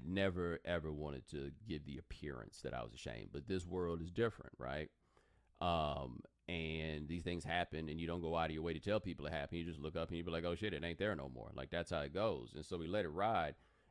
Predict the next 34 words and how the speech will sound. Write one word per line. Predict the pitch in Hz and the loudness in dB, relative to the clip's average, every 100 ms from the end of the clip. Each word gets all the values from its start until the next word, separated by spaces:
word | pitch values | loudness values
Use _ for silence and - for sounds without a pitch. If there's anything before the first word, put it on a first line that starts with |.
| - | -2
And | 110 | 4
I | 107 | 4
admit | 92 90 117 147 143 - 107 | 4 2 4 4 4 -2 -2
that | 101 98 90 85 | 2 4 2 0
it | 101 | 0
was | 101 | 0
the | 90 | -2
right | 92 101 110 - | 0 2 2 -2
decision, | 87 - 92 98 117 117 117 - _ _ 87 | -10 -4 0 0 0 -2 -4 -8 _ _ -2
but | 95 90 87 82 - _ _ _ _ _ - | 4 4 4 2 -4 _ _ _ _ _ -14
for | - 110 | -2 0
me, | 92 95 101 104 101 98 - | 2 2 2 4 2 0 0
it | 92 80 82 | 0 0 -2
did | 98 95 95 95 | 2 4 4 2
wind | 92 85 92 87 82 85 | 0 2 4 4 2 2
up | 85 67 | 2 0
being, | 69 87 80 | -2 0 2
like, | 82 80 | 0 0
a | |
bit | 76 85 | 0 0
of | 73 | -2
a | |
taxing | - - 80 - 98 92 | -6 -4 -4 -2 -2 -2
decision, | 95 - 107 98 95 - - _ _ _ | -4 -2 -2 -2 -6 -10 -20 _ _ _
because | 101 101 95 | 4 6 6
I | 87 | 4
then | 85 95 87 85 - | 4 4 4 0 0
kinda | 95 87 82 | 2 2 2
had | 85 80 | 0 0
to, | |
like, | 76 73 71 - _ _ | -2 0 -2 -6 _ _
relive | 85 87 85 82 92 80 76 | -6 -2 0 2 2 0 -2
this, | 73 - | -4 -4
except | - 87 73 | -4 -2 -2